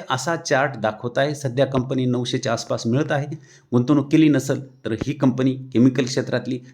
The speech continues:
चांगली कंपनी आहे. मागं आपण व्हिडिओ बनवला होता, ज्यावेळेस इथं कंपनी सपोर्टवर होती, तर तेव्हाच ओढलेली ही रेष आहे. ही under-, अ, जी लाईन मारलेली आहे त्याच वेळेस ओढलेली आहे. त्याच्यानंतर कंपनी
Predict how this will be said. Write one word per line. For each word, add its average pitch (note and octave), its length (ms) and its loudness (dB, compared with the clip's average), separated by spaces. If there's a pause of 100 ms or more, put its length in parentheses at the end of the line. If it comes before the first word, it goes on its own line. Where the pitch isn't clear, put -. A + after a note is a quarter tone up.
(140)
चांगली F#3 280 6
कंपनी E3+ 340 2
आहे. E3 140 0 (180)
मागं D#3 260 4
आपण F#3+ 220 2
व्हिडिओ D#3+ 260 2
बनवला D3 320 0
होता, B2 240 -2 (340)
ज्यावेळेस D#3 360 4
इथं C#3 180 -2
कंपनी D3 360 2
सपोर्टवर A2 460 -2
होती, - 340 -10 (400)
तर C#3+ 60 2
तेव्हाच F3+ 460 4
ओढलेली F#3+ 340 2
ही E3 160 4
रेष D3+ 220 4
आहे. B2+ 360 -4 (220)
ही D3 100 4
under-, D3+ 360 4
अ, B2+ 180 4 (560)
जी C3+ 120 4
लाईन D#3 200 4
मारलेली D3+ 400 2
आहे D#3 100 2
त्याच F3+ 360 0
वेळेस F3 240 0
ओढलेली C#3 320 2
आहे. C#3 100 -2
त्याच्यानंतर D#3 520 2
कंपनी C#3 360 0